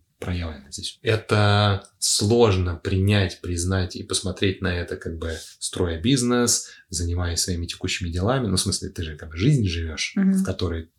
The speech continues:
Speaker 1: ну, вообще дохрена важного происходит.
Speaker 2: Мгм.
Speaker 1: А, но как только вот это вот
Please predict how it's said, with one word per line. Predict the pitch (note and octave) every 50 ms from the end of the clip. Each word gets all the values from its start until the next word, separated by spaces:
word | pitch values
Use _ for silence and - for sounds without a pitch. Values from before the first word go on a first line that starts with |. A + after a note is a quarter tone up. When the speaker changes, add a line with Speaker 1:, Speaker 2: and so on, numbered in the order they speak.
| _ -
Speaker 1:
ну, | - F2+
вообще | E2+ - - - F2 E2+
дохрена | F2 E2+ - - G2 F#2+ F#2 G2 F#2
важного | G2 G2 F#2 D#2+ E2 D#2+ D#2 D2+ - _ -
происходит. | F2+ F2+ F2+ - G#3 G#3 G3+ G3+ -
Speaker 2:
Мгм. | - - -
Speaker 1:
А, | - - F2+ F2 E2+ E2+ E2 E2 D#2+ D#2+ D#2+ - - _ _ _ - -
но | G#2 G2+ F#2+
как | - G2 - -
только | - C#3 B2+ G#2+ G2+ - -
вот | E2 E2 -
это | F#2+ F#2+ - F2+
вот | E2+ E2 - - -